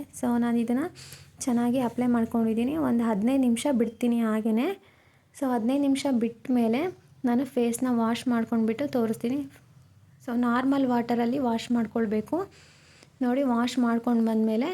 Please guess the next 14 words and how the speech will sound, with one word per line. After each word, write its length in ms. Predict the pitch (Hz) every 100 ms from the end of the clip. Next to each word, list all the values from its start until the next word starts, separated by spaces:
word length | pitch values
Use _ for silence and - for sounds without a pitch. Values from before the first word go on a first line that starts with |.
| 359 _ _ _ _ -
ನನ್ನ 200 | 240 233
ಫೇಸ್ 400 | - 240 233 277
ಎಷ್ಟು 340 | 254 - 254
ಗ್ಲೋ 300 | 226 226 233
ಆಗಿ 320 | 240 233 220 254
ಕಾಣಿಸ್ತಿದೆ. 640 | 240 220 220 - 220 240 320 - _ _ _ _ _ _ _ _ _ _ _ _ _ _ _ _
ಇದಂತೂ 520 | 262 247 262 269 294
ಖಂಡಿತವಾಗ್ಲೂ 840 | - - 226 226 277 269 254 240 269
ವರ್ಕ್ 280 | 247 233 240
ಆಗುತ್ತೆ. 360 | 233 226 247 277 - - - _ _ _ -
ಈ 140 | 254 254 262 254 - 240
ರೆಮಿಡಿ 360 | 240 240 254
ನಿಮ್ಮೆಲ್ಲರಿಗೂ 560 | 247 226 226 233 254 262
ಇಷ್ಟ 320 | 220 -